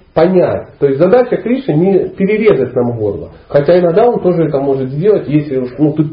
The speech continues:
тупой, как дерево, то надо, чтобы ты родился болваном.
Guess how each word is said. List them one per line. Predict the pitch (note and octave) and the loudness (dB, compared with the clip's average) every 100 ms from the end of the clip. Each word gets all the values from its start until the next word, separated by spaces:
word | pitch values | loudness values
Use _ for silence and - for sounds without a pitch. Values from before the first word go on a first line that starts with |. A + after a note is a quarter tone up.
| - | -2
тупой, | A3 - A#3 | -2 2 0
как | E3 C#3+ | 2 0
дерево, | B2+ A2+ G#2 G2+ | 0 -2 0 -2
то | - | 0
надо, | D#3 A3+ F3 | 0 2 0
чтобы | C#3 | -4
ты | - | -2
родился | C#3 C#3 D#3+ D#3+ B2 | 0 2 2 0 0
болваном. | C#3 C3 A2 G2 F#2 F#2 | 2 0 0 -4 -4 -8